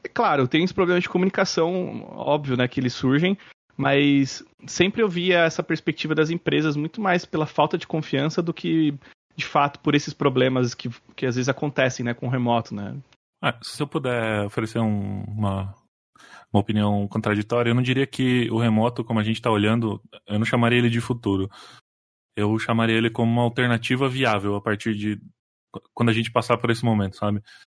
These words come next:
Speaker 2: Acho que tem muito desse lance que o Edu falou, dessa desconfiança que acontecia, e talvez esse cenário, sendo muito otimista aqui,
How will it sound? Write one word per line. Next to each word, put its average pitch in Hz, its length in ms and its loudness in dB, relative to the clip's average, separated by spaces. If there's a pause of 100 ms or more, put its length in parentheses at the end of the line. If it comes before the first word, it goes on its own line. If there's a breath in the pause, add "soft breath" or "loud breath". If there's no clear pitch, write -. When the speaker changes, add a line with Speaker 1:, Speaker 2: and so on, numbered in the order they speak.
(260)
Speaker 2:
Acho 110 140 -2
que 131 60 -8
tem 127 100 4
muito 139 200 2
desse 165 180 2
lance 131 180 2
que - 100 -2
o 127 60 6
Edu 113 240 2
falou, 120 460 4
dessa 131 220 2
desconfiança 120 600 0
que - 80 -6
acontecia, 120 580 0 (880)
e 117 60 -2
talvez 120 300 4
esse 151 160 0
cenário, 113 640 0 (120)
sendo 113 320 0
muito 117 220 2
otimista 113 460 0
aqui, 117 260 -6